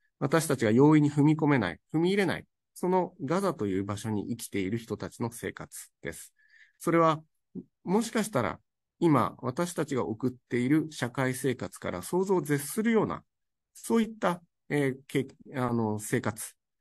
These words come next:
えー、社会かもしれません。しかし、こうした映画など、また、えー、この後、えー、お話があると思いますけれども、えー、ガザ地区にも足を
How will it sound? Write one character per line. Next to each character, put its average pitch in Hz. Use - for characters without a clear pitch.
え 120
ー、 -
社 131
会 92
か -
も 143
し -
れ -
ま -
せ -
ん。 -
し -
か 247
し、 127
こ 233
う 233
し 226
た 202
映 202
画 214
な 180
ど、 117
ま 160
た、 190
え 175
ー、 165
こ 196
の 208
後、 214
え 120
ー、 -
お 117
話 131
が 117
あ 135
る 120
と 104
思 98
い -
ま 95
す -
け 113
れ 117
ど 139
も、 120
え 123
ー、 -
ガ 139
ザ 185
地 -
区 -
に 147
も 139
足 135
を 139